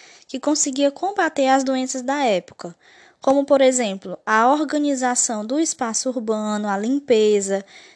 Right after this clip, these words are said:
higienização das ruas. Ele implementou também a vacina contra a varíola, que se tornou obrigatório na época,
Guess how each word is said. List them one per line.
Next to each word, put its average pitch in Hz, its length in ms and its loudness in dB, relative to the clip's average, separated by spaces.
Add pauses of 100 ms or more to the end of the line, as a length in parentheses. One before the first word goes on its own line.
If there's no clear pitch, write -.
(120)
higienização 269 1000 0
das 233 300 0
ruas. 220 760 -6 (1600)
Ele 285 220 4
implementou 302 580 4
também 269 480 -2
a 254 80 2
vacina 311 880 -2
contra 294 420 -4
a 285 40 0
varíola, 247 1040 -2 (560)
que 269 120 0
se 285 180 -2
tornou 262 420 4
obrigatório 247 960 0
na 240 240 -4
época, 180 400 -6